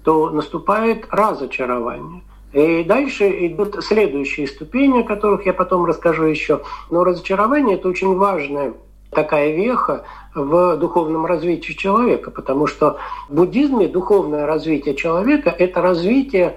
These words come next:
сложности восприятия сознания. То есть сознание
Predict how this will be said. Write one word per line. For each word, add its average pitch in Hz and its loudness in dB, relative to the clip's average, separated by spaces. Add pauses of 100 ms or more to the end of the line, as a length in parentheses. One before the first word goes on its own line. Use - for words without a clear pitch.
(140)
сложности 185 0
восприятия 175 0
сознания. 170 0
То 165 -4
есть 151 -6
сознание 202 2